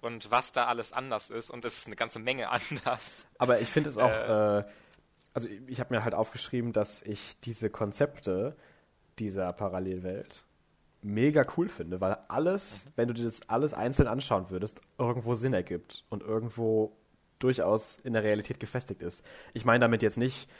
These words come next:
Speaker 2: oh, nehm Jonas aus der Equation und dann passiert das, aber du findest in jeder Figur, auch in der re-, realen Welt, in Anführungszeichen, irgendwas wieder, was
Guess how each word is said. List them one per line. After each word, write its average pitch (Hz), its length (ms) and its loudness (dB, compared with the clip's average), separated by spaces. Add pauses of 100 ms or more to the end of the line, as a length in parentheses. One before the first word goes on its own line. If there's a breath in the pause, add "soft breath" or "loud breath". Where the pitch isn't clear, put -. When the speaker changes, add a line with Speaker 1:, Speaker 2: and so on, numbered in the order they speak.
(240 loud breath)
Speaker 2:
oh, 104 260 2
nehm 104 200 0
Jonas 113 340 4
aus 113 160 2
der 110 100 2
Equation 107 560 2
und 104 140 -4
dann 101 180 0
passiert 117 320 -2
das, 104 300 -4 (200)
aber 107 460 4
du - 80 -10
findest 131 540 0
in 110 100 -4
jeder 117 320 2
Figur, 123 600 2 (520 loud breath)
auch 110 160 2
in 123 80 2
der 107 340 2
re-, - 220 -4
realen 107 420 6
Welt, 98 140 0
in - 60 -14
Anführungszeichen, 107 720 -4 (340 soft breath)
irgendwas 120 460 0
wieder, 147 420 2 (560 soft breath)
was - 320 -2